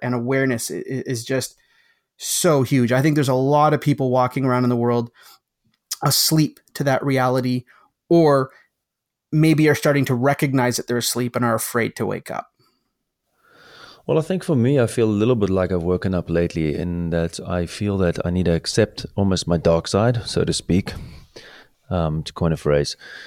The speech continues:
Speaker 2: you know, accept these parts of myself that are not perfect. 'Cause for too long, it was almost like a threat to me that I had these negative things that I was kind of pushing down and not wanting to admit that they were things that actually bothered me or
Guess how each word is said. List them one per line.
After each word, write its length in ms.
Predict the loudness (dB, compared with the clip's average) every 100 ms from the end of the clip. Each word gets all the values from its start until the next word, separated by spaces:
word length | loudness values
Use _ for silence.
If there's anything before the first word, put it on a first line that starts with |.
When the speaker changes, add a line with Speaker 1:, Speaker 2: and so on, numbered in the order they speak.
| -10 -2
Speaker 2:
you 100 | 2
know, 80 |
accept 400 | 2 2 2 0
these 160 | 0 -2
parts 300 | 0 -2 0
of 80 | -2
myself 320 | -2 -2 -2
that 120 | -2
are 60 | 0
not 200 | -2 -2
perfect. 320 | -2 -2 -2
'Cause 120 | -4
for 120 | -4 -4
too 180 | 0
long, 640 | 4 4 4 0 -4 -12 -8 -2
it 40 |
was 140 | 2
almost 220 | 4 4 2
like 120 | 0
a 60 |
threat 360 | -2 2 2 2
to 100 | 0
me 300 | 2 2 0 -6 _ _ _ -2
that 160 | 0
I 60 | 2
had 220 | 2 2
these 200 | 2 2
negative 360 | 2 4 4 2
things 260 | 0 -2
that 80 | 0
I 60 | 2
was 160 | 0
kind 160 | 0 -4
of 100 | -2
pushing 300 | -4 -2 2
down 180 | 2 2
and 80 |
not 180 | 2 0
wanting 260 | 0 -2 0
to 120 | 0
admit 360 | 0 2 0 -2
that 160 | -2
they 100 | 0
were 120 | 0
things 220 | 0 -2 0
that 100 | 0
actually 280 | 0 -2
bothered 340 | 0 2 2 0
me 160 | 0
or 360 | 0 -2 -2 -2